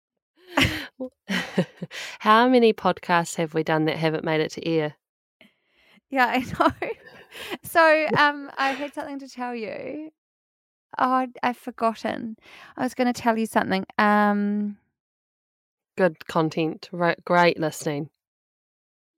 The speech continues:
Speaker 2: Yeah, I don't know.
Speaker 1: Okay.
Speaker 2: Okay, I, we have got quite a few episodes that we haven't uploaded, and that's okay because we've uploaded quite a few, so it
Speaker 1: <laughs> Yeah.
Speaker 2: counteracts.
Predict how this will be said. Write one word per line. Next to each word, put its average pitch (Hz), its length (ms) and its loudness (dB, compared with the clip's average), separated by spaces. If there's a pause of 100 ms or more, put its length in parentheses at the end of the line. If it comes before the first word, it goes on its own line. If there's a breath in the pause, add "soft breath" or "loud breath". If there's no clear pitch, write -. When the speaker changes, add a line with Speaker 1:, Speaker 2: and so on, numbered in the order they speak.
(480)
Speaker 2:
Yeah, 233 360 2
I 196 100 6
don't 190 180 2
know. 185 280 0 (540 loud breath)
Speaker 1:
Okay. 160 240 4
Speaker 2:
Okay, 185 440 0
I, 233 280 0
we 233 140 0
have 226 240 -2
got 214 220 2
quite 202 220 0
a 208 60 -2
few 190 680 -2
episodes 175 580 -2
that - 120 -6
we 175 100 -4
haven't 160 500 -2
uploaded, 160 720 -2 (520 soft breath)
and 202 380 0
that's - 240 -4
okay 226 540 -2
because 240 260 -6
we've 247 140 -2
uploaded 208 480 2
quite 185 200 2
a 185 60 -2
few, 185 380 -2 (340)
so 202 200 0
it 165 140 0
Speaker 1:
<laughs> 202 120 4
Yeah. 170 40 -4
Speaker 2:
counteracts. 175 800 0